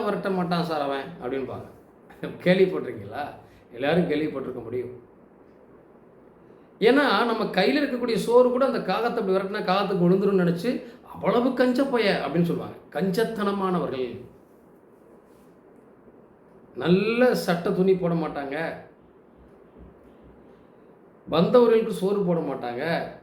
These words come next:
அவர்கள் வீட்டிலேயே எல்லா காசு பணமும் இருந்தாலும் நல்ல சாப்பாடு சாப்பிட மாட்டாங்க,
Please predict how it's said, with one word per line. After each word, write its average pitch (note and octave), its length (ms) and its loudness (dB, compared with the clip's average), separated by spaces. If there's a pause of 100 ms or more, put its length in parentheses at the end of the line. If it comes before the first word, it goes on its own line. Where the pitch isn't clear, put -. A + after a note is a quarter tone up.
(920)
அவர்கள் A3+ 480 2 (100)
வீட்டிலேயே C4 520 0 (120)
எல்லா A3 360 0
காசு A#3+ 400 0
பணமும் A#3+ 260 4
இருந்தாலும் G#3 480 -2 (2000)
நல்ல F#3 320 2 (160)
சாப்பாடு A3+ 560 2
சாப்பிட F#3+ 260 -2 (100)
மாட்டாங்க, C#3+ 340 -4